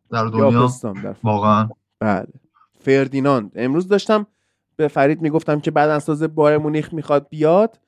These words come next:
Speaker 2: عکس رختکن من یونایتد بعد از قهرمانی سال دو هزار و سیزده رو به فرید نشون دادم که شما اندام فردیناند رو نگاه می‌کردی،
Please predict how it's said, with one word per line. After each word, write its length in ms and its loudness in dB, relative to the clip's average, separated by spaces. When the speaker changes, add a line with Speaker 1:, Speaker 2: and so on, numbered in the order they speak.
Speaker 2:
عکس 380 -4
رختکن 720 -4
من 300 2
یونایتد 500 0
بعد 200 4
از 160 0
قهرمانی 580 0
سال 180 -2
دو 120 2
هزار 200 4
و 20 -2
سیزده 540 -4
رو 100 4
به 80 4
فرید 360 0
نشون 320 -2
دادم 400 4
که 100 -4
شما 280 2
اندام 600 0
فردیناند 720 0
رو 80 0
نگاه 360 0
می‌کردی، 1000 -2